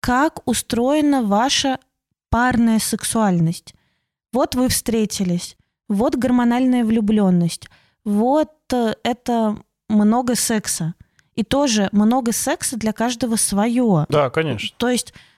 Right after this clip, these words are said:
Speaker 1: можно, правда, трахаться по пять раз в день,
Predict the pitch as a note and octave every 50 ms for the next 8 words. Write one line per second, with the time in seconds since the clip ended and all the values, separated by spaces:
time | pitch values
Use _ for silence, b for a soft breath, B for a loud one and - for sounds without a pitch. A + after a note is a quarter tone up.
0 | b b _ - A3+ B3 C#4+ C4 A#3 C4+ - - B3+ C4+ C4 A#3 A#3+ - A#3+ B3+
1 | C4+ - C4 - B3 G#3+ - A#3+ A#3 - C4+ C#4 C#4 - A3+ A3+ A3 G3+ G#3+ G3+
2 | F#3 F#3+ A3 B3+ E4